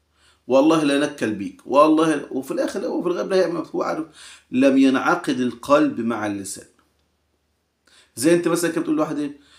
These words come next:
"والله لا تيجي تشرب شاي". "يا عم والله تعالى"، "والله، والله لا ت-، ما تدفع الأجر، أنا أدفع الأجر".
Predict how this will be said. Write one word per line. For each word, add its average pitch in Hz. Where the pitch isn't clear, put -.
"والله 135
لا 135
تيجي 135
تشرب 131
شاي". -
"يا 135
عم 208
والله 185
تعالى"، 151
"والله، 131
والله 127
لا 131
ت-، 123
ما 123
تدفع 117
الأجر، 98
أنا 127
أدفع 120
الأجر". -